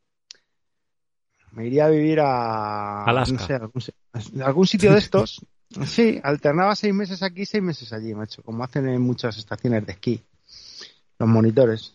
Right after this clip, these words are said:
Speaker 1: Se van seis meses allá a la Pampa, Argentina, allí a, <laughs> allí a, a, a las estaciones de esquí argentinas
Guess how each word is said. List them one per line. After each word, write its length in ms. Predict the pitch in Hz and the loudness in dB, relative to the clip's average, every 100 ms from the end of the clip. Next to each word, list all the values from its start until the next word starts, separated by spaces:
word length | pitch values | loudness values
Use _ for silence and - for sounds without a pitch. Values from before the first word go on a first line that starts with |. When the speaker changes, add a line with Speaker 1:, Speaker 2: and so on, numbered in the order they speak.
| _ | _
Speaker 1:
Se 180 | - 113 | -10 -4
van 300 | 123 139 143 | 0 0 0
seis 180 | 147 | 0
meses 340 | 143 147 143 - | 0 -2 -4 0
allá 520 | 147 139 147 143 143 | 2 4 4 4 4
a 20 | |
la 140 | 143 139 | 2 2
Pampa, 360 | 165 165 151 | 0 0 0
Argentina, 540 | 147 135 139 170 160 139 | -2 -4 -6 -2 -2 -2
allí 200 | 143 151 | -2 -2
a, 120 | 135 | -4
<laughs> 1400 | - _ _ _ - - _ _ _ - - - - - | -8 _ _ _ -10 -10 _ _ _ -20 -20 -16 -16 -2
allí 240 | 151 180 | 4 6
a, 400 | 143 123 120 120 | 6 4 0 -2
a, 260 | 113 117 113 | -4 -6 -8
a 280 | - 117 117 | -8 -8 -6
las 200 | 117 113 | -6 -8
estaciones 440 | 131 123 156 156 | -10 -6 -2 0
de 60 | 156 | 0
esquí 120 | - | 0
argentinas 640 | 151 - 160 185 190 196 | -4 -2 0 2 2 2